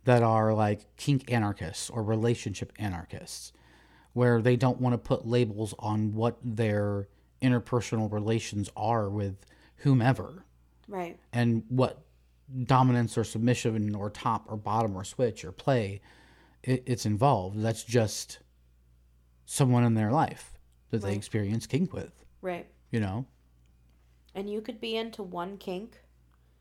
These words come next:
Speaker 1: Or you
Speaker 2: and
Speaker 1: could be
Speaker 2: not
Speaker 1: into
Speaker 2: have any,
Speaker 1: hundreds.
Speaker 2: any title at all.
Speaker 1: Right.
Speaker 2: Like, you like hitting someone with a flogger. That's
Speaker 1: Mm-hmm.
Speaker 2: it. That's all. That, that's it.
Speaker 1: Yep.
Speaker 2: Okay, great.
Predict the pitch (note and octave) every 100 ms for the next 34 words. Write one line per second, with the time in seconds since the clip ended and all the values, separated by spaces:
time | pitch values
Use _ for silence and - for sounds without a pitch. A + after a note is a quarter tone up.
0 | _ _ _ _ G2 G2+ G#2 G#3 G#3+ A3
1 | A3 G#3 G#3+ G#3+ A2 G#2 A2 - - -
2 | G#3+ G#3+ G#3+ - F3+ E3+ D#3 A2+ G#2+ -
3 | _ B2 G#2+ - - _ _ _ G3+ F#3
4 | - F3+ F3 G#3 A#3+ B3 B3 B3+ B3 G#3+
5 | G3 F#3 F3+ F3 - _ _ _ _ _
6 | _ _ _ _ G3 E3+ F3+ E3+ E3+ E3
7 | D#3 - G2+ G2+ G#2 - _ _ _ C4
8 | - D#4+ G2 - _ _ _ - B3 -
9 | - - - _ B3 B3 - _ _ _
10 | G3 - F#4 A4+ - A3 C4+ F#4+ -